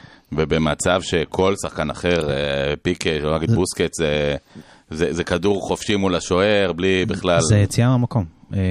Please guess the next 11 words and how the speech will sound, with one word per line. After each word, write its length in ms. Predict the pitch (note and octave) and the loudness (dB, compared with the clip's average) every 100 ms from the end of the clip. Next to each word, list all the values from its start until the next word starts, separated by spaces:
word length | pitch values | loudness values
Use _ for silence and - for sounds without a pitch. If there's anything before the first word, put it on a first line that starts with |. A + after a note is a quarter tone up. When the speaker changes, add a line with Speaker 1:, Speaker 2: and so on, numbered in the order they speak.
| F#2 F2+ F2 F2 | 0 0 -2 -2
Speaker 2:
ואלבה 520 | F2 F2 F#2+ G2+ G2 G2 G2 - - - - _ - | -2 0 2 4 4 2 0 -8 -14 -14 -18 _ -6
תכף 180 | - G#2 | -2 -2
שלושים 320 | - G#2+ G#2+ | -2 -2 0
ושלוש, 320 | F#2+ - E2+ - | 0 -2 -4 -4
מאבד 240 | F2 A#2+ | -2 0
את 80 | G#2 | -2
זה. 80 | - - _ - _ _ _ D2 | -6 -20 _ -20 _ _ _ -2
Speaker 1:
ממש 400 | D2+ E2 B1+ C2+ | 0 0 -2 -8
מאבד 360 | C2 B1+ C#2+ | -8 -6 -2
את 120 | D#2+ | -2
זה. 200 | F#2+ A#2 | 0 0